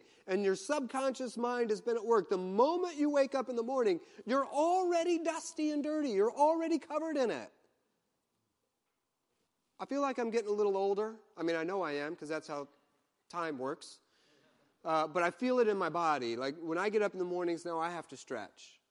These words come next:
Eh, I like to be up early, but I have to stretch. And that helps me get moving. But in terms of the flesh and its ability to bring me into,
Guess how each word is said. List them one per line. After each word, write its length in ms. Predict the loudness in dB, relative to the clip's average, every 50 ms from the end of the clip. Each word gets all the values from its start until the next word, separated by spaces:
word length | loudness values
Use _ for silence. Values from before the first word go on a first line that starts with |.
| _ -12
Eh, 140 | -10 -10 -10 -10 -10
I 80 | -8
like 180 | -6 -6 -6 -6
to 60 | -4
be 120 | 0 0 2
up 120 | 2 2
early, 260 | 2 2 2 2 0
but 100 | 0 0
I 80 | -2 -2
have 180 | -2 -4 -6 -6
to 80 | -10
stretch. 560 | -14 -8 -6 -4 -4 -4 -6 -8 -14 -18 -18 _ _ _ _ _ _ _ _
And 80 | -12 -10
that 100 | -10 -10
helps 260 | -10 -10 -10 -10 -10 -8
me 160 | -6 -4 -4
get 160 | -4 -6 -6
moving. 380 | -6 -8 -8 -8 -8 -12 -16 -18 _ _ _ _ _ _ _ _ _ _ _ _ _ _ _ _ _ _ _ _ _ _ _ _ _ _ _ _ _ _ _ _ _ _ _ _ _ _ _ _ _ _ _
But 160 | -2 -2 -2
in 100 | -2 -6
terms 500 | -8 -8 -4 0 2 2 2 0 -2 -2
of 140 | -2 -2 0
the 100 | -2 -4
flesh 520 | -4 -6 -4 -2 0 0 0 -2 -4 -4 -2
and 120 | 0 0
its 180 | 0 -2 -2 -6
ability 560 | -6 -4 -4 -2 0 0 0 0 0 -2 -2
to 120 | -4 -6
bring 320 | -8 -4 -2 -2 -2 -2 0
me 140 | 0 0
into, 480 | 0 -2 -2 -2 -4 -4 -4 -4 -8